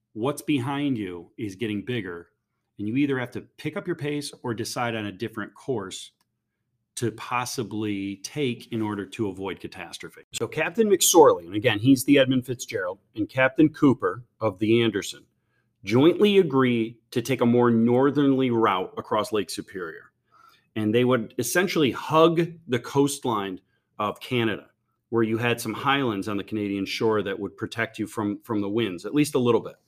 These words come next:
This took them between places like Isle Royale, uh, Kiwan-, Kiwanwanu Peninsula.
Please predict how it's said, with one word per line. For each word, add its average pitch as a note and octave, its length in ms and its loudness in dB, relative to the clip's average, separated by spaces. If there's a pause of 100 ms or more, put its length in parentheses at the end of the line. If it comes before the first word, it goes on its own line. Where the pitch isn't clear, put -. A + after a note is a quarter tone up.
(600)
This D#3+ 180 4
took F3+ 240 -2
them E3 140 4
between C#3+ 420 0
places C3 320 -2
like A2 180 -2
Isle A#2 360 4
Royale, A#2+ 720 0 (320)
uh, F#2 260 -4 (100)
Kiwan-, A2 500 -2 (200)
Kiwanwanu C3 960 0
Peninsula. C3+ 720 -2